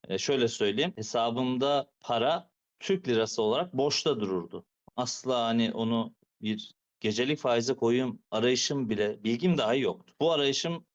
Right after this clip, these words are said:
iki bin on sekiz yılında bu Brunson krizi, hepimizin bildiği döviz kriziyle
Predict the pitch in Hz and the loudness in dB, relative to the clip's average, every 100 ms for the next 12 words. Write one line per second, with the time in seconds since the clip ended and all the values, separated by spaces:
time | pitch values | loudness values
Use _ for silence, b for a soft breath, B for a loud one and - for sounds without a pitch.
0 | - 110 139 147 170 170 135 117 107 101 | -14 -6 -2 0 0 0 -4 -4 -4 -4
1 | 95 92 98 95 107 120 120 113 104 90 | -2 -2 -2 -2 0 0 -4 -6 -4 -4
2 | 95 92 98 90 95 90 87 90 101 104 | -2 -4 -6 -8 -8 -6 -6 -6 -4 0
3 | 104 107 - 104 95 214 98 85 | 2 0 -2 -4 -2 -4 -2 -4